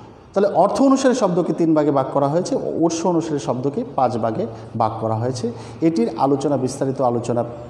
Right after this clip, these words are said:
হয়েছে। ক্লাসগুলো নিয়মিত দেখবে এবং প্রত্যেকেই ব্যাকরণ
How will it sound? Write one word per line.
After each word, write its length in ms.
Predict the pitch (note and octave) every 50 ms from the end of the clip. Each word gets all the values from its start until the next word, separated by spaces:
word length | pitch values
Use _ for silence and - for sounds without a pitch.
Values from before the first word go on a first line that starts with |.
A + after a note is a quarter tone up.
| - - -
হয়েছে। 420 | A#2+ A#2+ A#2 G#2+ - - G3+ A#3+ A#3+ - - - - - - - - - - - - - - - -
ক্লাসগুলো 520 | - D3+ C#3+ C#3+ C3 C#3 C3+ C3+ C#3+ C#3 C3+
নিয়মিত 380 | B2+ C3+ C3 B2+ C3 B2+ C3+
দেখবে 440 | C3 A#2+ A#2+ A#2 A2+ A#2 A2+ C#3+ F3 - - - - - - -
এবং 480 | - B2 A#2 A2+ A#2+ A#2+ A2+ A2+ A2 G#2+ A2 - - - - -
প্রত্যেকেই 580 | - F3+ F3+ F3+ F3 B3 A3+ - G#3+ D#3 D3 - - - - - - - - - - - - - - - - B2 B2
ব্যাকরণ 520 | C#3 D3+ D3+ D3+ F#3+ F#3+ G3 G#3 G#3+ A3